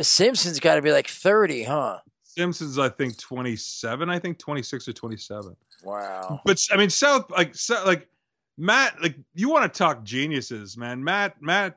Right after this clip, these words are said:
Speaker 2: Matt and Trey, Trey Parker and Matt Stone are probably two of the most brilliant, like, have you seen that show, The Book of Mormon?
Speaker 1: Yes, yes.
Speaker 2: Oh my God, is that good?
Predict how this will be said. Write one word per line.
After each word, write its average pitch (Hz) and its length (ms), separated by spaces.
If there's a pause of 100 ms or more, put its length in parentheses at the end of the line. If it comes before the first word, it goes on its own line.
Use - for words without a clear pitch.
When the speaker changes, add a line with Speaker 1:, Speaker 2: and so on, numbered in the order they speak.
Speaker 2:
Matt 165 300
and 131 100
Trey, 117 540
Trey 180 200
Parker 151 380
and 131 100
Matt 135 220
Stone 131 300
are 107 100
probably 117 320
two 131 160
of 120 60
the 120 60
most 110 180
brilliant, 120 500 (640)
like, 113 340 (440)
have 170 120
you 240 120
seen 233 220
that 208 120
show, 214 140
The 185 100
Book 175 160
of 170 60
Mormon? 190 480 (360)
Speaker 1:
Yes, 156 540 (140)
yes. 131 240
Speaker 2:
Oh 147 120 (120)
my 117 80
God, 117 360
is 104 120
that 101 180
good? 92 260